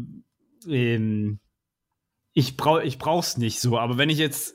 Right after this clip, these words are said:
wenn ich jetzt Geld kacken würde, dann wär das eine Kamera, die in meinem Regal stehen würde. Und wenn ich, äh, Landschaftsbilder machen würde, dann würde ich mir die holen. Oder dann würde ich die rausholen. So.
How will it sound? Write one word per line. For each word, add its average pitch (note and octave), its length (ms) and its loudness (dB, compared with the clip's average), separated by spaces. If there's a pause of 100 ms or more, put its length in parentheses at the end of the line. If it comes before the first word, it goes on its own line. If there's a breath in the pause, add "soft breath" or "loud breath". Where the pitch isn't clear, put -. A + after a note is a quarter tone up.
wenn C#3+ 240 2
ich D3+ 60 0
jetzt C#3 240 -2
Geld G3+ 280 0
kacken G3+ 360 -2
würde, A2 340 -2 (480 loud breath)
dann D3+ 540 2
wär D3 280 0
das D3+ 320 -4
eine D3+ 100 -2
Kamera, F3 420 0
die D3+ 160 -2
in C3+ 200 2
meinem B2+ 180 0
Regal F#3 360 0
stehen C4 320 -2
würde. B3 420 0 (400 loud breath)
Und D#3 240 -2
wenn D#3+ 120 0
ich, - 360 -2
äh, C#3 160 2
Landschaftsbilder F#3+ 760 0
machen D#3+ 320 -2
würde, D3+ 280 2
dann C3 220 2
würde B2 140 0
ich - 140 -8
mir A#2+ 140 2
die A2 160 2
holen. G#2 300 0 (260 soft breath)
Oder A#2+ 240 0
dann A#2 140 2
würde A#2+ 120 0
ich A#2+ 100 -4
die B2 120 0
rausholen. A2+ 640 -2
So. - 240 -6